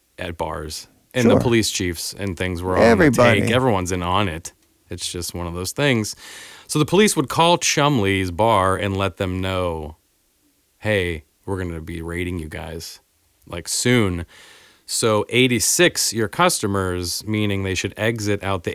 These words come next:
Speaker 1: eighty-six Bedford Street door, while the police would come into an alternate entrance of the bar.
Speaker 2: Nice.
Speaker 1: <clears throat> Like a back door kind of way.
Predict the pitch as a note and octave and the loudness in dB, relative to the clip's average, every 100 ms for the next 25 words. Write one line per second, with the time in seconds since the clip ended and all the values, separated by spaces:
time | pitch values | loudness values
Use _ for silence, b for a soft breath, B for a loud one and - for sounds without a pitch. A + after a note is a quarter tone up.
0 | G#2+ A2 G#2+ - G#2 - F#2 G#2+ A#2 G#2+ | 0 0 0 -2 -2 -4 -4 0 0 -2
1 | G#2+ - - G#2 - G#2 F#2 F2+ F2 - | -4 -4 -4 -6 -4 -4 -2 -2 -4 -8
2 | _ _ - G#2 G2+ F#2 B2 B2 - A2 | _ _ -8 -4 -4 -2 0 0 0 -2
3 | F#2 - G#2+ A2 G#2+ A2+ G2 G#2+ F3+ F3+ | -2 -2 0 0 0 0 -2 2 2 2
4 | A#2 G2+ F#2+ E2 D2+ - - _ _ _ | 0 -2 -4 -8 -16 -20 -20 _ _ _
5 | _ _ _ F#2+ F#2 F2 E2+ D#2+ - - | _ _ _ -12 -10 -10 -12 -14 -16 -2
6 | - A3 A#2+ - F3+ C3 A2+ A2 G#2 A2 | 2 4 4 4 4 4 2 2 2 2
7 | G2+ - A#2 G2+ A#2 G2+ F#2+ F2 F#2 G2+ | 2 2 2 2 2 0 0 -4 -6 2
8 | G2+ F#2 F2 E2+ | 2 2 -2 -6